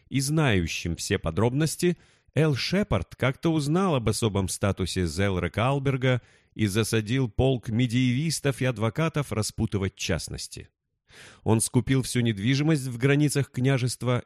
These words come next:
и упрочил своё положение настолько, что счёл возможным чеканить собственную монету,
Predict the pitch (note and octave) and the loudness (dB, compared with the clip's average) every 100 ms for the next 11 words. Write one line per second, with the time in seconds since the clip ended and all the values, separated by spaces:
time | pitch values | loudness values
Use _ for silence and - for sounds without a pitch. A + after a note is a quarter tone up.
0 | - A#2 A#2+ G2+ D3 E3 C#3 B2+ B2+ C#3 | 0 4 4 2 0 0 -2 -2 0 0
1 | C3 B2 A#2+ C#3 A#2 A2 G2 - D#3+ E3 | 2 0 2 2 2 0 -2 0 0 2
2 | E3 E3 - _ - - B2+ - - D3 | 0 -2 -6 _ -8 0 0 0 2 2
3 | A2 A2+ F#2+ A2+ C#3+ G#2+ A2+ A2 A2+ - | 2 0 2 2 2 2 0 0 -4 -2
4 | A2+ F#2+ E2+ - A2+ - - F#2 F2 E2 | 0 0 -2 -2 -2 -4 -6 -2 0 0
5 | D#2 D#2+ C#3+ - G#3 | 0 0 0 2 -2